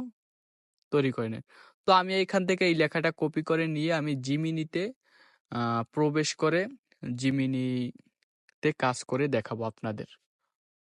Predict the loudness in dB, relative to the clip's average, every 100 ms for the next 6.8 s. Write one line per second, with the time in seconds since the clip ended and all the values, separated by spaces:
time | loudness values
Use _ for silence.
0 | _ _ _ -4 0 2 4 2 2 0
1 | 2 2 2 0 2 0 0 0 2 4
2 | 2 0 0 -4 -2 -4 -4 -10 -4 -4
3 | -2 -4 -4 -2 -2 -4 -14 _ _ -20
4 | -20 _ 0 2 2 0 0 0 0 -2
5 | -6 -4 -4 -4 -4 -2 -2 -2 -4 -4
6 | -4 -4 -2 -2 -2 -4 -4 -6